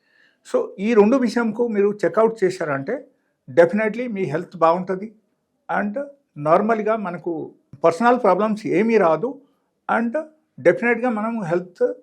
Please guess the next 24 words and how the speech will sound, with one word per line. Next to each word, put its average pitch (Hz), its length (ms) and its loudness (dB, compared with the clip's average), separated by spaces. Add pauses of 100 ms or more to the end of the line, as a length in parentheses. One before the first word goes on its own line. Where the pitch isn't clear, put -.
(140)
మంచిగా 170 320 -2
మెయింటైన్ 160 360 -8
చేయగలుగుతాం. 120 380 -14 (400)
ఓకే, 156 280 -10 (500)
so 214 120 0
దీనిలో 196 340 6 (880)
చూడాల్సిన 262 440 4
విషయం 202 320 -4
ఏంటంటే 180 460 -6 (560)
number 185 320 6 (120)
one 202 160 0
is 208 100 -8 (240)
diabetes. 135 400 -2 (1120)
ఓకే, 175 280 0 (580)
మీకు 196 240 0
in 185 40 0 (100)
case 240 200 4 (360)
డయాబెటీస్ 190 480 4
ఉంది 165 180 -6
అంటే 147 240 -4 (800)
హండ్రెడ్ 180 340 -2
పర్సెంట్ 208 500 -6 (440)
మీకు 170 380 0 (440)
లైఫ్ 151 180 -4